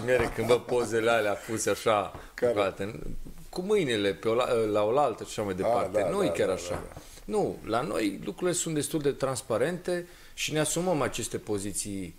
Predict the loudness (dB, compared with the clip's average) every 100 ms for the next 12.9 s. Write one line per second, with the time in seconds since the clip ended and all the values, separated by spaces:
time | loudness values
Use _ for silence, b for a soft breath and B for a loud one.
0 | b b -8 -6 2 2 2 -6 -10 -12
1 | -8 -2 0 0 0 -2 0 0 0 2
2 | 0 0 2 2 2 -2 -4 -2 0 2
3 | 2 4 2 2 0 -2 -6 -6 -2 0
4 | 2 2 0 0 0 0 0 -2 -4 -4
5 | -4 -4 -2 -4 -6 B B B B -18
6 | -8 -2 -2 0 -2 -2 -2 -2 -4 -6
7 | -6 -4 -4 -4 -6 -6 -6 -4 -2 -2
8 | -2 -8 -6 -6 -6 -6 -6 -4 -2 -2
9 | -6 -8 -12 -12 -10 -8 -4 -4 -2 -4
10 | -2 -2 -2 -2 -2 -4 -10 -10 -8 -8
11 | -8 -4 0 2 2 2 2 4 2 2
12 | 0 -2 -4 0 2 2 0 -2 -4